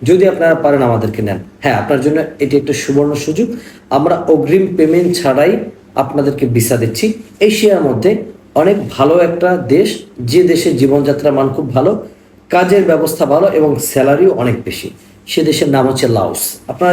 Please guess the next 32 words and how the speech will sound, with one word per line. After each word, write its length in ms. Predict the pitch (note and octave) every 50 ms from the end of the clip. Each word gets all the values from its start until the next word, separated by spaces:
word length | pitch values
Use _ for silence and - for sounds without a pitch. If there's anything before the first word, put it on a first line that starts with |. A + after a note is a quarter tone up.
| F3 F3+
যারা 140 | F3+ F3 D#3+ D3+
দীর্ঘদিন 320 | D#3+ D3+ D#3 D3+ D#3 D#3 D3+
ধরে 120 | D3+ C#3+ C3 B2+
অপেক্ষা 260 | - C3 - - B2 B2 B2
করছেন, 260 | A#2 - - C#3 B2+ B2 - - - - - - - - - - A2
দুবাই 240 | C3+ C3+ C#3 C3+ B2+ B2
যাবেন, 180 | B2+ B2 C3 B2 A#2+
মালয়েশিয়া 380 | A#2+ A#2 B2 A#2+ - - B2 A#2+ A#2+
যাবেন, 220 | B2 A#2 A#2+ A#2 A#2+ A#2+ - - - - A#2+
দুবাই 240 | B2 A#2+ B2+ B2+ B2 B2
খুলছে 240 | B2+ B2+ - - - A#2 A#2
না, 60 | A#2 A#2+ - - - - _ G#2+ G#2
মালয়েশিয়া 420 | A2+ B2+ C3+ C3+ A#2+ - B2+ A2+ -
খুলছে 240 | - A2+ A2 - A#2+ A#2 A#2
না, 60 | A#2 A#2 - - G#2+ A#2
দুবাই 220 | B2 B2 B2+ A#2+ A#2
মালয়েশিয়া 320 | A#2 A#2 A#2+ A#2 - B2+ A#2+
নিয়ে 120 | A#2+ A#2 A2+
জটিলতা 420 | A#2+ A2+ A#2+ A#2+ A#2+ A#2 A2 A#2 A2+ A2
আছে, 160 | G#2+ - B2+ B2+ B2 - - - - - - -
কোথায় 280 | D#3+ D#3+ D#3+ B2 G#2 -
যাবেন? 200 | F2+ D#2+ - - - - - -
আপনাদের 300 | C3 C#3 D#3+ D3+ D#3+ D3 C#3+
জন্য 160 | D#3 D#3 D#3+ F3 F#3+ F3+ - - - - - - - - - -
দ্বিতীয় 280 | A2 A#2 G3 G3 A3 G3+ F#3
অপশন 200 | - - - D#3+ D3+
হচ্ছে 180 | D3 - - - A2+ A2
লাওস। 200 | G2 G2 G2+ - - C3+
আপনারা 240 | B2+ - F3+ F3+ F#3 F3+ F#3 -
চাইলে 260 | D#3 C#3 C#3+ D3+ F#3 F3+ D3 B2+
লাওস 260 | B2+ C#3+ D#3+ - - - - -
যেতে 180 | A2+ G#2+ G2